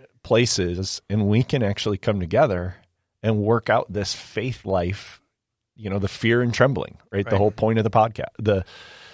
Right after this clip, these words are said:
Speaker 2: So, so here's a fun thing. Who is God calling us to be in this context? He's told us. <laughs> The scriptures make that known to us. All, all we have to do is read through the fruit of the Spirit, and we can say,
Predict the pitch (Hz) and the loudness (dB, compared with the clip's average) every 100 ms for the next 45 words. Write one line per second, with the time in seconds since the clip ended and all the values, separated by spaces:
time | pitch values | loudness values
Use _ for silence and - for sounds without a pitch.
0 | - 156 - _ _ _ - 170 175 240 | -14 -14 -14 _ _ _ -6 -2 0 -2
1 | 190 170 165 139 98 - _ _ _ _ | -2 0 0 -2 -8 -12 _ _ _ _
2 | _ _ _ _ _ _ _ _ _ _ | _ _ _ _ _ _ _ _ _ _
3 | 208 208 - 151 131 143 131 120 117 123 | -4 -2 2 0 0 0 0 0 -4 -6
4 | 113 113 107 101 - 160 151 - 53 - | -4 -4 -6 -10 -12 -10 -10 -10 -16 -18
5 | - _ _ _ _ _ _ 170 - - | -20 _ _ _ _ _ _ -8 -8 -8
6 | 214 220 110 - - - _ _ 127 - | -8 -6 -8 -8 -10 -10 _ _ -20 -20
7 | - _ _ _ _ _ _ _ _ - | -20 _ _ _ _ _ _ _ _ -10
8 | 135 - 208 - 175 139 190 147 160 - | -6 -4 -4 -4 -4 -6 -8 -2 -2 -2
9 | 151 139 127 156 180 - 82 - - - | -10 -8 -8 -8 -8 -12 -14 -12 -14 -8
10 | 151 - 135 170 156 - 131 147 135 120 | -8 -6 -6 -4 -6 -8 -12 -10 -8 -6
11 | 143 139 139 123 - 139 117 110 - 156 | -6 -6 -6 -8 -6 -8 -6 -8 -4 -2
12 | 143 127 - 123 123 123 127 | -2 -2 -6 -8 -6 -2 -2